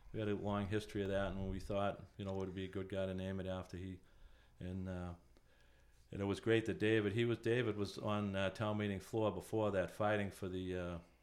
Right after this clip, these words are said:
the youth center back, uh, the origi-, the original time when we lost. So he was a good ally for us right along, still is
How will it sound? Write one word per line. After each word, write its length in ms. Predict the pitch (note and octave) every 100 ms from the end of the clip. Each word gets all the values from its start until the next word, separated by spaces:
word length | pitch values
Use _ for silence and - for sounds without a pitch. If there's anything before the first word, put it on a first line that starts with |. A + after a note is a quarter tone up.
| -
the 60 | F#2
youth 200 | F#2+ G2+
center 300 | - F#2+ F#2
back, 300 | E2+ F2+ F#2 - -
uh, 240 | F2+ F2+ E2+ - - - - - _
the 60 | -
origi-, 720 | F2+ F2+ F2+ G2 - - F#2
the 80 | F2+
original 340 | F#2+ G2+ G2+
time 260 | F2+ G2+ G2
when 100 | F2+
we 120 | F2+
lost. 440 | F#2 G2+ F2+ E2+ -
So 120 | F#2
he 120 | G2
was 140 | F#2+
a 60 | F#2
good 180 | F#2 F#2
ally 380 | F2+ F#2 F2+ F2
for 160 | -
us 180 | F#2 -
right 160 | F#2+ F2+
along, 260 | F#2 F2
still 300 | E2+ F#2 F#2
is 240 | F#2 E2+